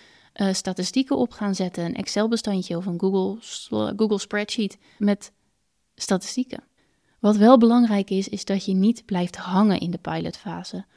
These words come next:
of in de opstartfase of hoe je het ook noemt. Bepaal voor jezelf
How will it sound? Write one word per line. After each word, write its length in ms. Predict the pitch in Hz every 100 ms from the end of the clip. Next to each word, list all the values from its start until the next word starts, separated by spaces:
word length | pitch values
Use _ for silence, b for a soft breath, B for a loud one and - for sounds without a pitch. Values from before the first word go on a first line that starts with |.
| b
of 160 | b 202
in 100 | 214
de 120 | 208
opstartfase 960 | 208 208 - - - - - 190 190 -
of 160 | 202
hoe 180 | 208 208
je 80 | 190
het 180 | 165 -
ook 120 | -
noemt. 400 | 170 160 - - _ _ _ _ _ _ _
Bepaal 440 | - 196 - 220 269
voor 180 | 240
jezelf 760 | 220 196 - 196 262 320 - _